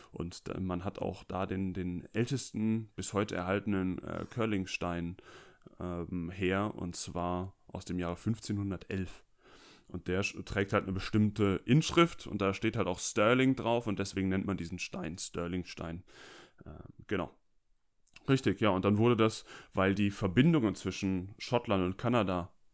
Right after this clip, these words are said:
früher außerordentlich gut waren, ähm, vielleicht ja auch noch sind, stecke ich jetzt nicht drin, genau, aber auf jeden Fall durch die engen Beziehungen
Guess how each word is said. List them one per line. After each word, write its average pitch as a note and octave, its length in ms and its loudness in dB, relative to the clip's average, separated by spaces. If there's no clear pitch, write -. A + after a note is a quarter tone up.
früher F#2 640 -4
außerordentlich F#2+ 600 -4
gut G#2 200 -6
waren, F2+ 300 -6
ähm, F#2 260 -10
vielleicht E2+ 280 -2
ja F2+ 60 2
auch F2+ 60 0
noch F2 100 -4
sind, G2+ 320 -4
stecke F2+ 280 -6
ich - 80 -10
jetzt - 160 -8
nicht F2 160 -8
drin, F#2+ 300 -2
genau, F#2 400 -2
aber F#2 220 -10
auf E2 160 -10
jeden F2+ 160 -2
Fall E2+ 340 -4
durch F2 200 -8
die - 120 -4
engen F#2 240 -2
Beziehungen F#2+ 720 0